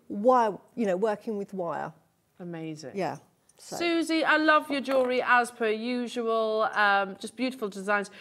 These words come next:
Speaker 2: And i-, again, in terms of actually drilling these, it's, um, if you've got your Dremel, just a one mil, did you say?
Speaker 1: It's a one mil. I mean, you
Speaker 2: Okay.
Speaker 1: can make a bigger hole if you wanted to,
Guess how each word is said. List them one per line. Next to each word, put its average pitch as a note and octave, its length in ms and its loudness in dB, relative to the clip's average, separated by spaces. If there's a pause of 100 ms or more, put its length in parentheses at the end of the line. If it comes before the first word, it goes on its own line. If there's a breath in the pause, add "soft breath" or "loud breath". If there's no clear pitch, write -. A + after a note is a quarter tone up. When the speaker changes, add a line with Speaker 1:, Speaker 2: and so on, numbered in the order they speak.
(280 loud breath)
Speaker 2:
And B3+ 140 2
i-, B3 200 0
again, B3 260 2
in A3 120 0
terms B3+ 320 0
of A#3+ 120 0
actually A3+ 380 -2
drilling G#3+ 520 0
these, F#3+ 260 -4
it's, - 320 -12
um, G3+ 260 4
if G3 100 -8
you've G#3 140 -12
got - 260 0
your A3+ 100 -2
Dremel, A3 480 -2
just A3 180 -10
a A#3+ 60 -8
one A3+ 300 -4
mil, D3 180 -4
did D#3+ 180 -12
you F3 80 -8
say? F#3+ 220 -2
Speaker 1:
It's C4+ 120 2
a C#4+ 60 -2
one C4+ 340 2
mil. G#3 460 0
I B3 60 2
mean, D4 140 2
you E4+ 80 2
Speaker 2:
Okay. G4 120 0
Speaker 1:
can E4 100 0
make C4+ 200 0
a A3 40 -6
bigger C4 300 -4
hole F#3 240 -4
if F3+ 160 -10
you F#3+ 60 -6
wanted F3 380 -8
to, G3+ 180 -4